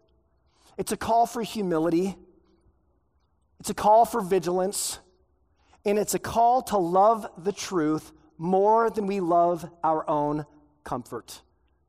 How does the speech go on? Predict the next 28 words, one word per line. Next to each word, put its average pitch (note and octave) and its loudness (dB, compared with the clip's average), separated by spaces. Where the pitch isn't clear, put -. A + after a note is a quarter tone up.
That A3 2
we C4 0
would B3 -2
be B3 -2
a A#3+ 0
people D4 -4
that A#3 -2
are G3+ 0
so C4+ 0
committed A#3 0
to G#3+ -4
the F3+ -4
truth, G3 -4
as G3 4
demonstrated A3+ -2
in G#3 0
the F#3+ 0
scriptures, - -6
that G#3+ 0
we A3 -2
would G#3+ 0
forego A3 2
comfort, - -4
that B3 2
we B3+ 0
would A#3+ -2
be G#3+ -2
willing C4+ 2